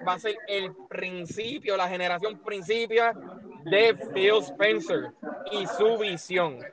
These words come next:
Eso es lo que yo creo. So, en otras palabras, el E tres del año que viene, ahí es cuando enseñan todos los first parties de Microsoft, incluyendo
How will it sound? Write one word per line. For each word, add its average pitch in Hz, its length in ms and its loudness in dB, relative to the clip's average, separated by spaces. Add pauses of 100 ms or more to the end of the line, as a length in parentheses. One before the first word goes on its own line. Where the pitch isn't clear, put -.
(1000)
Eso 208 240 6
es 220 60 6
lo 214 100 8
que 196 140 2
yo 190 120 6
creo. 180 200 4
So, 190 100 2
en 185 80 0
otras 214 200 4
palabras, 220 300 6
el 196 220 2
E 214 140 -6
tres 214 180 0
del 196 180 4
año 208 300 2
que 208 180 4
viene, 202 640 2 (240)
ahí 180 300 4
es 208 140 0
cuando 196 340 -2
enseñan 202 600 -2 (560)
todos 240 500 8
los 240 160 6
first 226 260 4
parties 226 300 4
de 214 100 6
Microsoft, 196 600 2 (140)
incluyendo 202 1200 0